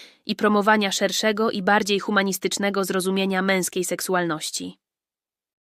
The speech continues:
Kompleksowa edukacja seksualna nie powinna być postrzegana jako luksus, ale jako fundamentalna potrzeba. Dzielenie się wiarygodnymi informacjami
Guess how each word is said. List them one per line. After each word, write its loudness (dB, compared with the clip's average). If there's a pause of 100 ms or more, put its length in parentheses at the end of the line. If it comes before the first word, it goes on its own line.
(120)
Kompleksowa 6
edukacja 0
seksualna 4 (360)
nie 8
powinna 8
być -2
postrzegana 2
jako 0
luksus, 0 (340)
ale 8
jako 4
fundamentalna 6
potrzeba. -8 (920)
Dzielenie 6
się -2
wiarygodnymi 2
informacjami 0